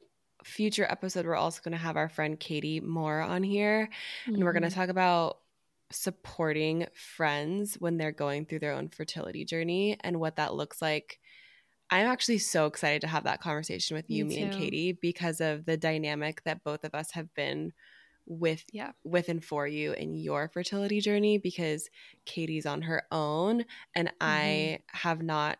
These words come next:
Speaker 1: even begun, like, my journey of trying to start having kids yet. So
Speaker 2: Mm-hmm.
Speaker 1: I'm just not able to relate to you in so many ways.
Speaker 2: Mm-hmm.
Speaker 1: And the f-, support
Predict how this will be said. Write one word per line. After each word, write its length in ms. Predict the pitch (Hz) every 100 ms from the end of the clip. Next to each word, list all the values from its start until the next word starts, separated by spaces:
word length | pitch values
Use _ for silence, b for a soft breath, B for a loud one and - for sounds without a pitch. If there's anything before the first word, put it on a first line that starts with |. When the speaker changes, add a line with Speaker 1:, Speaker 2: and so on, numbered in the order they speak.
| -
Speaker 1:
even 380 | 175 160 156 160
begun, 500 | 165 160 147 147 151
like, 240 | 156 -
my 140 | 160
journey 360 | 156 151 151 156
of 100 | 156
trying 360 | - 151 - 156
to 60 | 160
start 220 | 165 185
having 300 | 202 202 202
kids 240 | 220 214
yet. 180 | 226 196
So 120 | 196
Speaker 2:
Mm-hmm. 80 | 180
Speaker 1:
I'm 240 | 180 160 165
just 380 | 165 - - - _ -
not 200 | 160 -
able 200 | 165 160
to 160 | 160 160
relate 320 | 156 151 -
to 120 | -
you 60 | 196
in 100 | 196
so 140 | 190 196
many 240 | 196 202
ways. 460 | 208 214 240 233 -
Speaker 2:
Mm-hmm. 440 | 220 196 196 190 180
Speaker 1:
And 320 | 180 175 175 175
the 60 |
f-, 180 | 170 -
support 640 | - 170 - 196 185 170